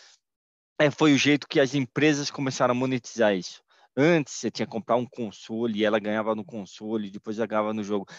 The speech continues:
Agora, as empresas estão ganhando com propaganda e com, chama, é,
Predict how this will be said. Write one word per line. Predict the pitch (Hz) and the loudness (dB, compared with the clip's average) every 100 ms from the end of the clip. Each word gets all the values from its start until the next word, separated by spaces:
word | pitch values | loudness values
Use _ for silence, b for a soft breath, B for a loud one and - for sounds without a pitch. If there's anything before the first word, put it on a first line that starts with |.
| B | B
Agora, | - 113 127 185 | -4 -2 2 0
as | 156 | 0
empresas | 156 165 170 | -6 -6 -8
estão | - 160 131 _ | -6 -8 -10 _
ganhando | 117 147 151 135 | -2 0 0 -2
com | 131 110 | -8 -10
propaganda | - 180 175 139 139 165 190 185 b b b b - | -2 -2 0 2 2 2 0 -4 b b b b -4
e | 180 | -2
com, | - 185 175 131 - b b _ _ _ | 0 0 0 -2 -6 b b _ _ _
chama, | - - 151 139 120 107 - | -4 2 4 4 2 2 0
é, | 113 110 104 98 95 | 2 4 2 -2 -4